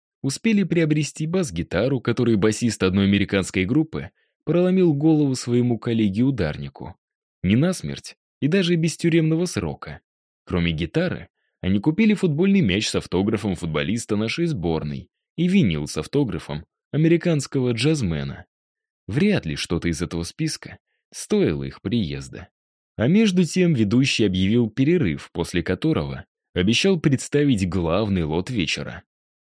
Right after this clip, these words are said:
Проклятие. Что это будет?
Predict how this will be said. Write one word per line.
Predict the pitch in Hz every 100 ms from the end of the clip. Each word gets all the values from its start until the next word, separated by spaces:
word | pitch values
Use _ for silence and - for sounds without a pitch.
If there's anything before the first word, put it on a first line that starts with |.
| _
Проклятие. | - 78 - 78 69 - 62 - _ _ _ _
Что | - - 190
это | 175 90
будет? | 98 101 65 -